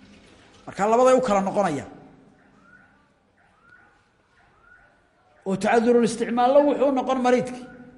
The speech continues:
Icwaaskana, icwaasku waa shaygii aad, maaragtay, ka quusato markaad, waa, waa, waa, waa, waa waayid, raadin ka dabadeed. Wixii markaad u baahato eed heli weydo,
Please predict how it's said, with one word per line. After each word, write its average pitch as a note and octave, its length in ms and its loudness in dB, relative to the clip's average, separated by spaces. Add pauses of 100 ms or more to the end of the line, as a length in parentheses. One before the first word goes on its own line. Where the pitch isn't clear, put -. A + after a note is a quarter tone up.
(1400)
Icwaaskana, A#3 840 2 (920)
icwaasku A#3 400 -2
waa A#3 100 2
shaygii A#3+ 440 -2
aad, F#3+ 160 -2 (200)
maaragtay, G3+ 380 -8
ka A3+ 80 -10
quusato E3 420 -12
markaad, D3+ 280 -12 (580)
waa, C#3+ 120 -12 (120)
waa, F#3+ 120 0 (260)
waa, F#3 120 -4
waa, F3+ 240 -2
waa E3 220 -6
waayid, F3+ 400 2 (760)
raadin F3+ 280 -2
ka G#3+ 100 -4
dabadeed. D3 500 -10 (180)
Wixii - 160 -10
markaad F#3+ 240 -6
u D4+ 40 -6
baahato G3+ 500 2
eed B3 120 -6
heli A#3 200 2
weydo, F3 320 -4